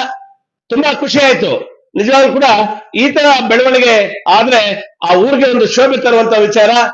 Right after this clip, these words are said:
ನೀವೆಲ್ಲರೂ ಕೂಡ ಇವತ್ತು ಇಷ್ಟರ ಮಟ್ಟಿಗೆ ಡೈರಿ ಬೆಳೆದಿದೆ ಅಂತ ಹೇಳಿದ್ರೆ ಅದ್ ನಮ್ಮೆಲ್ಲರ ಒಂದು ಆಶೀರ್ವಾದ, ನಿಮ್ಮ ಸಹಕಾರ.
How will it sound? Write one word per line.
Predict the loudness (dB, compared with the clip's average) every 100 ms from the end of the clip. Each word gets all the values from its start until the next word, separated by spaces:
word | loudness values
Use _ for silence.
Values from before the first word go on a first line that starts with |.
| -10 _ -2
ನೀವೆಲ್ಲರೂ | 0 2 2 2 2 0
ಕೂಡ | -2
ಇವತ್ತು | -2 -2 -2 -2 -2
ಇಷ್ಟರ | 0 0
ಮಟ್ಟಿಗೆ | 0 0 2 2 2
ಡೈರಿ | 2 2 2
ಬೆಳೆದಿದೆ | 2 2
ಅಂತ | 2 2
ಹೇಳಿದ್ರೆ | 2 2 2 0 -6 -10
ಅದ್ | -6 -2
ನಮ್ಮೆಲ್ಲರ | 2 2 2 2
ಒಂದು | 2 2
ಆಶೀರ್ವಾದ, | -2 0 0 2
ನಿಮ್ಮ | 2 0 0
ಸಹಕಾರ. | 0 -2 -2 -4